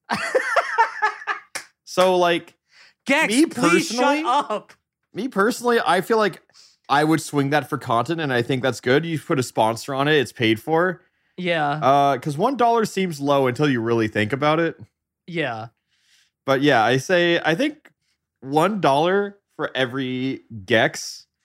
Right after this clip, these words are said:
Speaker 2: talking, I, I, I think that works out.
Speaker 1: I think there's something there, right? Okay.
Speaker 2: Mm-hmm.
Speaker 1: Yeah, I'm probably gonna do it next month in January or February. I've wanted to do <laughs> this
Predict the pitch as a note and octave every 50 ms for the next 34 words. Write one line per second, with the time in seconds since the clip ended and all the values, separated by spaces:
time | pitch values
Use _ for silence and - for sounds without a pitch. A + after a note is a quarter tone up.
0 | _ _ _ _ _ - - C3+ A#2 B2 C3+ - G3+ G#3+ A3 G#3+ - - F3+ G3
1 | G3 G3 A#3+ C4 C4 C4 C#4 D#4 - G4 F4 A3+ B2 G#2 G2+ F#2 F2+ E2 E2 -
2 | - F#2 C#2+ B1+ F#2 A2+ - _ _ - G#3+ C4 C4 D4+ - - C4+ B3 - -
3 | G#3+ F#3 E3+ - D#3 C#3 C3+ B2+ C3+ B2 A#2+ A#2+ A#2+ C3+ D3+ E3+ E3+ E3+ - -
4 | E3+ D#3 C3+ B2 B2 A2 A2 A2 - - G#3 G3 G3 G3+ G3 - C4 C4+ B3 A#3+
5 | C4 A#3 F#3+ G#3 G3 E3+ D3+ F3 F3 F3 D#3+ E3 E3 D#3+ - E3 D#3 D#3 D3+ D#3+
6 | D3 C#3+ D3+ C#3+ C#3+ C#3 C#3 C#3+ C#3 C3+ C3 - D3 C#3 C3+ C3+ C3+ C3+ C#3 C#3
7 | C#3 - D3+ F3+ E3+ F3+ F#3+ G#3 G3+ G3 E3+ E3+ D3 - F#3 F3+ F#3+ E3 - -
8 | - G3+ E3+ - - -